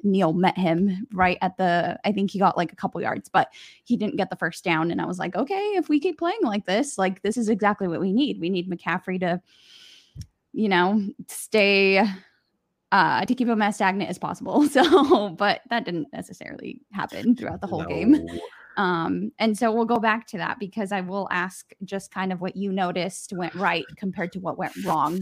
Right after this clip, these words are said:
Speaker 1: with those two halves.
Speaker 2: Um, I mean, i-, it's, it's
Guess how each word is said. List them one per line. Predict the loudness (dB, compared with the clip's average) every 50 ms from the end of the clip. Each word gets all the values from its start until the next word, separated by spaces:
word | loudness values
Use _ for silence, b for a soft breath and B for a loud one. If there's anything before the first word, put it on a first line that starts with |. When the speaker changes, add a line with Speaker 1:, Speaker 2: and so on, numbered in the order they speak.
| -6 -8 -8
Speaker 1:
with | -8 -8 -6
those | -8 -10 -10 -10
two | -8 -6
halves. | -4 -4 -2 -2 -4 -4 -8 -12 -16 -18 _ B B B B B B B B B B B B B B B B
Speaker 2:
Um, | 2 4 6 6 6 4 2 0 -4 -8 -10 _ _ _ _ _ _ _ _ -20 -20 _ _ _ _ _ -4
I | -2
mean, | 0 0 0 0 -2 -4 _ -4
i-, | -4 -2 -2
it's, | -2 -2 0 0 0 2
it's | 0 -2 -2